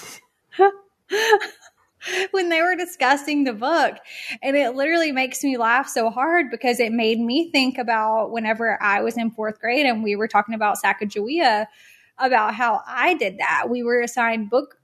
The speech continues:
club groups and you had to read, like, these certain chapters, whatever, and you would come to school and discuss them.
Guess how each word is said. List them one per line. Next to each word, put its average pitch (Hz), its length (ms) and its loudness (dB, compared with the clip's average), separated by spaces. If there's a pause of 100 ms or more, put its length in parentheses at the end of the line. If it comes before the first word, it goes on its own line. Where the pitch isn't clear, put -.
(120)
club 208 340 2
groups 175 560 -6 (100)
and 220 600 0 (100)
you 247 220 0
had 233 160 4
to 214 80 2
read, 220 320 -2
like, 196 200 0
these 208 180 -10
certain 214 260 -2
chapters, 294 800 -2
whatever, 233 420 0
and 220 220 -2
you 214 80 -4
would 214 100 -8
come 220 160 -2
to 208 60 -6
school 208 240 -6
and 202 80 -4
discuss 240 320 2
them. 220 320 0